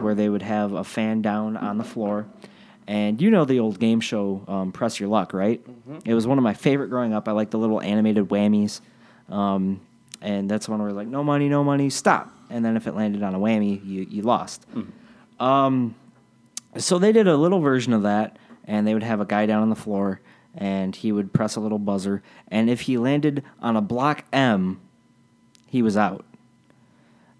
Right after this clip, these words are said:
Speaker 1: I mean, it's, it's just the small things like that where you have to mention that school
Speaker 2: That school
Speaker 1: up
Speaker 2: up north?
Speaker 1: north, that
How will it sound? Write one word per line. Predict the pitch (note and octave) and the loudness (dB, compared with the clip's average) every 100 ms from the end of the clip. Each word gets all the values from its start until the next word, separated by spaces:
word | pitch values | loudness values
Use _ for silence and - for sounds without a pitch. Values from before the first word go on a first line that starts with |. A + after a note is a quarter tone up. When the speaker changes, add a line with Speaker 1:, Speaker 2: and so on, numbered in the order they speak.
| _ | _
Speaker 1:
I | D3 | 2
mean, | E3 E3 D#3 C#3+ | 4 6 4 2
it's, | F#3+ G3+ | 0 0
it's | - F3+ F#3 | 0 0 0
just | A#3 G3 | -2 0
the | D3+ | 0
small | - D#3+ D3 D#3+ | 0 0 2 2
things | D3+ D3+ C3 | 0 0 0
like | B2+ G#2+ | -2 0
that | A#2 G#2 - - - - | 0 0 -2 -16 -20 -4
where | B2+ | 2
you | D#3 | 4
have | D#3+ D3 C#3 | 4 2 2
to | C3+ | 0
mention | A#2+ A#2+ A2+ A#2 G#2 G2 - _ _ - | 2 2 0 -2 -2 -4 -10 _ _ -14
that | F#2 F2+ A#2 - | -6 2 2 2
school | - - A#2 F#2+ F#2 - _ - - | -4 2 2 4 0 -6 _ -14 -8
Speaker 2:
That | A2 | 0
school | A2 | 2
Speaker 1:
up | A#2 | 4
Speaker 2:
up | A2 | 6
north? | G#2+ F#2+ - - | 6 4 -2 -12
Speaker 1:
north, | - - - - - - G2+ A2 | -20 -20 -20 -20 -20 -20 -8 0
that | A#2+ A#2+ A2+ | 2 2 0